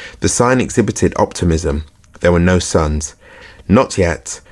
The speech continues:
The time was not right, the situation too uncertain, no matter what Rebecca might say. Always in the back of his mind, spurring him on,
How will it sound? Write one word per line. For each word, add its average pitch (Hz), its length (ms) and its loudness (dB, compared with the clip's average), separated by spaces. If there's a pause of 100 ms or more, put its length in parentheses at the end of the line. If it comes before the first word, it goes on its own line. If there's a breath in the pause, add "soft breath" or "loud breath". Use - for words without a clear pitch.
(120 soft breath)
The - 80 -6
time 135 280 0
was 135 120 -2
not 127 260 2
right, 101 320 2
the 90 100 0
situation 117 640 2
too 101 180 2
uncertain, 95 640 2 (340 loud breath)
no 95 80 4
matter 104 260 2
what 104 300 2
Rebecca 95 340 -2
might 76 240 -2
say. 71 360 -4 (600 loud breath)
Always 135 300 6
in 135 80 2
the 131 80 4
back 120 220 -2
of 110 80 -2
his 110 100 2
mind, 95 420 2
spurring 98 480 2
him 98 140 6
on, 78 220 2